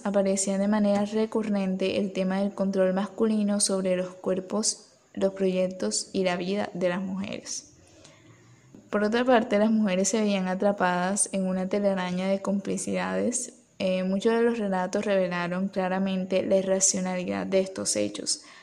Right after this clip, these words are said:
Aunque la violencia responde a la racionalidad que busca el control de la población civil y del territorio como parte de la guerra,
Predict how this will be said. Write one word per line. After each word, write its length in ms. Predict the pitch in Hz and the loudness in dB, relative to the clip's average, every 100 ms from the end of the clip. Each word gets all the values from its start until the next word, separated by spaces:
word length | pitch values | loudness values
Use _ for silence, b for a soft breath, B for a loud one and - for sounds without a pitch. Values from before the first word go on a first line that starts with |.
| B | B
Aunque 240 | - 226 233 | 0 0 2
la 140 | 226 | 2
violencia 480 | 214 208 196 196 240 | 2 2 0 0 0
responde 640 | 240 226 - 196 190 190 | 0 -4 -2 0 2 0
a 100 | 190 | 2
la 100 | 190 | 0
racionalidad 960 | 190 196 185 190 185 185 180 180 180 196 | 2 2 2 2 -2 -4 -4 0 0 -2
que 180 | - 190 | -2 0
busca 260 | 185 190 | 0 0
el 120 | 196 190 | -4 -2
control 500 | 196 190 196 185 190 | -4 -2 2 2 4
de 80 | |
la 100 | 214 | 2
población 500 | 196 190 185 185 185 | 2 2 2 0 0
civil 480 | 185 214 208 190 190 - | 0 0 0 0 -2 -4
y 140 | 202 | 0
del 160 | 190 185 | 0 2
territorio 720 | 185 185 185 190 190 185 185 | 0 0 -2 0 0 0 -2
como 200 | 185 190 | -2 -2
parte 300 | 185 180 180 | 0 -2 0
de 140 | 208 208 | 0 2
la 100 | 208 | 2
guerra, 460 | 208 202 190 208 | 0 -2 -4 -6